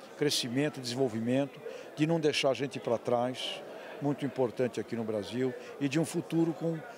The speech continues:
com sustentabilidade, né? Sustentabilidade no sentido de dar lucro, importante na economia, importante pro planeta, importante para as pessoas.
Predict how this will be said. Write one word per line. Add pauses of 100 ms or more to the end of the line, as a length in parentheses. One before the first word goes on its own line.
(120)
com
sustentabilidade,
né? (400)
Sustentabilidade
no
sentido
de (760)
dar
lucro, (220)
importante
na
economia, (280)
importante
pro
planeta,
importante (460)
para
as
pessoas.